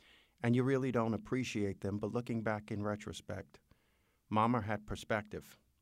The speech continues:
and she knew what time it was in life, and she had a genuine sense of maternal wisdom. That is, eternally there and infinitely there,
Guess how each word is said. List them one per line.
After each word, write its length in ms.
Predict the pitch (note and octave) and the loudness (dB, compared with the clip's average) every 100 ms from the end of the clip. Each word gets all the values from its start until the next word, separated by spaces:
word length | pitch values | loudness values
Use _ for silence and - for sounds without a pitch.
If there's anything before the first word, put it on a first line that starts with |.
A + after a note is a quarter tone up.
| _ _ _ - | _ _ _ -8
and 100 | G2 | -6
she 140 | A#2+ | -2
knew 140 | G#2+ G#2+ | 0 0
what 200 | G#2 - | -2 -4
time 280 | G#2+ G2 | -2 -2
it 80 | G2 | -4
was 240 | F#2 F#2+ G2+ | -8 -8 -8
in 100 | F#2 | -8
life, 400 | F#2+ F#2+ - - _ _ _ _ - - | -8 -12 -14 -20 _ _ _ _ -20 -8
and 160 | G#2 | -6
she 140 | A2 A2 | -2 0
had 120 | G#2 | 0
a 80 | G2+ | -2
genuine 460 | A2 G#2+ G#2+ G2+ | -2 -2 -2 -4
sense 280 | F#2 G#2 F#2+ | -6 -6 -6
of 100 | G2 | -6
maternal 440 | F2+ F2+ F#2 F#2 F#2 | -8 -8 -8 -6 -8
wisdom. 420 | F2+ F2+ F#2+ F2 _ _ _ _ _ _ - | -10 -12 -14 -16 _ _ _ _ _ _ -8
That 200 | G2 F2+ | -6 -6
is, 380 | E2+ D#2+ - - _ _ _ _ _ _ | -8 -10 -14 -16 _ _ _ _ _ _
eternally 560 | G2+ F#2 A#2 G#2+ G#2 G2+ | -12 -4 -2 -2 -2 -4
there 360 | F#2+ G2+ A2 B2+ _ _ _ _ _ _ _ _ | -6 -6 -6 -12 _ _ _ _ _ _ _ _
and 120 | G2+ G#2+ | -6 -4
infinitely 640 | A#2 A#2 G#2+ - - F2+ | -4 -2 -4 -4 -8 -12
there, 420 | F2 F#2 F2+ G2 | -10 -10 -8 -10